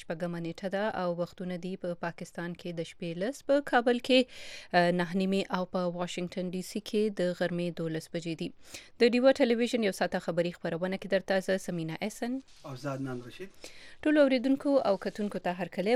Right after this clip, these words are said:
Speaker 1: وایو. په نننۍ خبرونه کې به تاسو ته په یو شمیر مهمه موضوعاتو تفصیل وړاندې کوو، خو لاول د نن د ورځې مهمه موضوعات.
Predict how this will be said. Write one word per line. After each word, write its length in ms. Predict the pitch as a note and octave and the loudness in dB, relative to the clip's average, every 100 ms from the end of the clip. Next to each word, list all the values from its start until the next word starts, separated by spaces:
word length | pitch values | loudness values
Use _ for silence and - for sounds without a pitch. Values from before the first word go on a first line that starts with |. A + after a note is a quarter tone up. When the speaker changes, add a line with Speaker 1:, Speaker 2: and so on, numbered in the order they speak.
| C4+ | 4
Speaker 1:
وایو. 300 | C#4+ D#4 F4+ | 4 4 4
په 140 | D4+ | 6
نننۍ 580 | C#4+ C#4+ D4+ D4+ D#4 - - | 6 6 6 6 2 -2 0
خبرونه 380 | A3+ A3+ A#3+ A#3+ | 4 6 4 2
کې 140 | - A3 | 2 6
به 180 | A3+ A3+ G3 | 6 6 0
تاسو 200 | - G3 | 0 -2
ته 240 | G3+ F#3+ - | 0 0 2
په 100 | F#3+ G3+ | 2 4
یو 100 | C#4 - | 2 2
شمیر 200 | D4 D4+ B3+ | 0 2 0
مهمه 360 | A3+ B3+ A#3+ A#3+ | 0 2 2 2
موضوعاتو 560 | G#3+ G3 G3+ G3+ - G#3 G#3+ | 0 2 4 4 4 2 4
تفصیل 360 | G#3 - A3 | 0 0 0
وړاندې 320 | A3+ A#3+ A#3+ B3 | 2 2 0 0
کوو، 160 | C4+ E4 - | -2 -2 -4
خو 100 | - | 2
لاول 320 | C4+ C4+ E4 | 4 6 4
د 140 | D4+ C4+ | 4 6
نن 100 | D#4+ | 6
د 140 | F#3+ | 4
ورځې 200 | F3+ F#3 G3 | 2 -2 -2
مهمه 280 | G#3 B3 E3+ | 0 0 0
موضوعات. 400 | E3 - - - | -4 -6 -10 -10